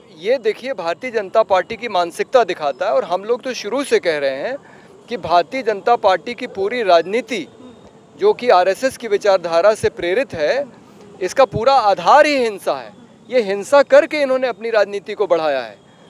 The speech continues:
और सबसे पहली घटना जो है वो है महात्मा गांधी की हत्या। लोग भूल जाते हैं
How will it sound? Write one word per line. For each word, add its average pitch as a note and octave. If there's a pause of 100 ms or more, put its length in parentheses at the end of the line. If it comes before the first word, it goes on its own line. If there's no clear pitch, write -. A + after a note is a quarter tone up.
(100)
और F#3
सबसे C#4
पहली A#3
घटना G#3+
जो G3+
है A3+
वो G3+
है A3
महात्मा G3+
गांधी F3+
की G#3
हत्या। F#3 (720)
लोग G3+
भूल A3
जाते G3+
हैं F#3+